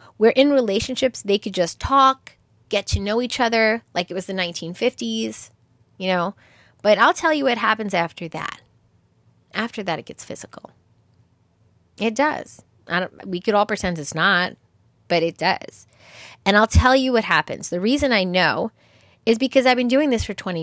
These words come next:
years in the Muslim community, and women start to feel comfortable with me. They're like, "Oh my gosh, you're like my big sister, you're like my khala, you're like my cousin, you're like my whatever." And then they're like, "Can I ask you a question?" I'm kinda in the situation where, and that's how it happens.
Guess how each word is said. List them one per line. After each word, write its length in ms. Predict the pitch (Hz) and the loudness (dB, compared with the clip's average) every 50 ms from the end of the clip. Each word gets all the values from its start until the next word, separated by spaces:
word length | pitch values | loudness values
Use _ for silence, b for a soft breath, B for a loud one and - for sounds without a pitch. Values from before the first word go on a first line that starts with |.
| 160 151 | -6 -6
years 220 | 147 147 156 160 | -6 -6 -6 -8
in 40 | 151 | -8
the 60 | 151 | -10
Muslim 280 | 143 143 - - 139 147 | -8 -8 -10 -10 -12 -12
community, 440 | - 135 127 80 85 - - - - _ _ _ _ _ - _ | -12 -14 -14 -12 -14 -16 -18 -20 -20 _ _ _ _ _ -4 _
and 160 | 196 190 180 165 | -2 -2 0 -2
women 280 | 165 156 160 160 180 | -4 -4 -4 -6 -6
start 240 | - - 165 156 - | -6 -4 -4 -4 -6
to 80 | 190 - | -6 -4
feel 180 | - 226 226 | -4 -4 -4
comfortable 460 | - - 262 294 - - 269 208 - | -2 -6 -8 -8 -8 -8 -8 -6 -8
with 200 | - - - - | -8 -10 -12 -16
me. 200 | 50 50 - - _ _ _ _ _ | -20 -20 -20 -20 _ _ _ _ _
They're 120 | - 170 | -4 -2
like, 180 | 180 180 - - | -2 -2 -2 -2
"Oh 60 | 214 | -4
my 120 | 233 233 | -4 -2
gosh, 280 | 240 277 269 220 - - | 0 0 0 0 -2 -4
you're 80 | 165 156 | -8 -10
like 160 | 156 156 - | -10 -10 -10
my 100 | 160 175 | -8 -6
big 180 | 196 214 214 | -6 -6 -6
sister, 340 | - - 311 - - 190 170 | -6 -6 -6 -6 -4 -6 -4
you're 120 | 160 156 156 165 | -4 -4 -4 -6
like 100 | - 185 | -6 -6
my 100 | 190 196 | -8 -8
khala, 360 | - 247 240 247 226 185 165 | -2 0 0 0 0 0 -2
you're 180 | 156 156 156 160 | -4 -4 -4 -4
like 160 | 156 160 - | -6 -6 -8
my 120 | 185 190 | -10 -6
cousin, 340 | - 269 262 247 214 185 175 | -2 -2 -2 -2 -2 -4 -6
you're 120 | 165 160 156 156 | -6 -6 -6 -6
like 80 | - | -6
my 120 | 180 185 196 | -8 -6 -2
whatever." 320 | 220 254 262 214 196 196 B B B B B B B B _ | 0 0 2 0 0 -2 B B B B B B B B _
And 180 | 208 208 208 208 | -6 -4 -2 0
then 180 | 202 208 214 | 0 0 0
they're 160 | 202 196 190 190 190 | 2 2 2 4 2
like, 120 | 190 190 - _ | 0 0 -4 _
"Can 180 | - - 277 294 | -14 -10 -10 -8
I 380 | 320 359 415 415 427 415 392 - | -8 -8 -10 -10 -10 -10 -10 -10
ask 220 | 233 233 - - | -12 -12 -12 -12
you 80 | - 240 | -12 -12
a 40 | - | -10
question?" 440 | - 214 208 - - 208 208 208 - _ _ _ b b b b b b b b b b b _ _ _ | -10 -12 -12 -10 -12 -12 -12 -14 -16 _ _ _ b b b b b b b b b b b _ _ _
I'm 140 | 285 330 - | -10 -10 -10
kinda 300 | - - 349 370 403 440 | -8 -6 -4 -2 -2 -2
in 100 | 440 440 | -2 -2
the 80 | 415 | -2
situation 580 | - - 311 - - 294 277 277 - - 262 240 | -4 -4 -6 -4 -4 -2 -2 -2 -2 -2 -4 -2
where, 180 | 220 190 185 - - | -2 -2 -2 -4 -6
and 140 | 202 180 180 | -10 -8 -8
that's 200 | 165 156 - - | -8 -8 -10 -12
how 100 | 160 143 | -14 -14
it 80 | - - | -12 -12
happens. 500 | - - - - - - - - - | -12 -14 -14 -16 -20 -20 -20 -20 -20